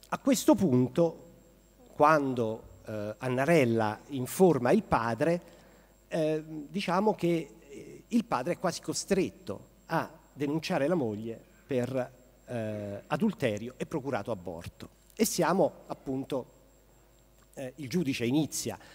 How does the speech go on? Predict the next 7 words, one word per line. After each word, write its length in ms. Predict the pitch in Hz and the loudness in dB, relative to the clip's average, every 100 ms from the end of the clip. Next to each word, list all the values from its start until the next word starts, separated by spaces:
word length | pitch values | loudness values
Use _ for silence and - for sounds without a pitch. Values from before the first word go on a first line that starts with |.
| - - | -18 -14
a 60 | |
fare, 420 | - 147 123 113 - - _ _ - | -6 -2 -2 -4 -10 -20 _ _ -14
eh, 320 | 117 113 120 | -10 -10 -10
la 100 | 120 | -12
sua 560 | - 139 127 117 110 123 | -6 -2 0 0 -2 -4
indagine 1000 | 156 170 151 101 117 160 240 254 - - | 0 0 0 -2 -4 0 0 -2 -8 -16
e, 340 | 226 220 127 | -4 -2 -2